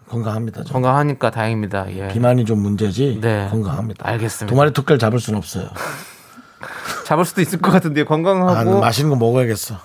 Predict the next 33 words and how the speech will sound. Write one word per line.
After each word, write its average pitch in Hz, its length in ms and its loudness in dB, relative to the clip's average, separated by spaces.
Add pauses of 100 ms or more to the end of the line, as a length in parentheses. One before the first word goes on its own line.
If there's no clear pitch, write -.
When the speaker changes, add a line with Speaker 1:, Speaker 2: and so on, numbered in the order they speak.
Speaker 2:
네, 113 140 -4
알겠습니다. 127 540 0
Speaker 1:
두 127 40 0
마리 127 120 2
토끼를 117 260 -6
잡을 98 180 -6
수 - 120 -12
Speaker 2:
맛있게 127 340 -2
드시고요. 131 540 -2
Speaker 1:
네네. 120 160 -6 (320)
Speaker 2:
<laughs> - 160 -20
두 165 100 4 (120)
마리, 180 180 4
두 - 200 -2
마리 170 200 0 (160)
토끼를 123 360 -6
잡을 113 240 -2
수 117 140 -6
없어가. 110 360 -2
Speaker 1:
네. 98 60 -14 (480)
Speaker 2:
네, 104 120 -4
알겠습니다. 104 640 -6
뭐. 104 100 -6
Speaker 1:
두 147 120 -2
마리 151 180 4
토끼를 151 300 2
잡을 131 200 2
수 135 140 0
없는데 127 200 2
어제 123 120 0
촬영하다 147 460 0
고라니를 139 460 4
봤어요. 110 400 -6